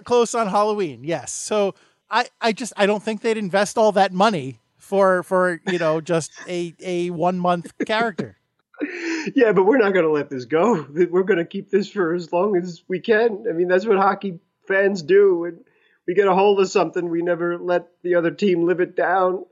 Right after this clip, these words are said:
Speaker 2: <laughs>
Speaker 1: Although I am looking forward to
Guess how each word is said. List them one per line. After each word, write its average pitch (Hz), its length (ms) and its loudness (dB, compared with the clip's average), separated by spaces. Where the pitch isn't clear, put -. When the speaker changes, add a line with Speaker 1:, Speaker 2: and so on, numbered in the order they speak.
Speaker 2:
<laughs> - 640 -10
Speaker 1:
Although 233 600 4
I 208 260 2
am 240 300 0
looking 233 360 -6
forward 220 680 -2
to 202 560 -4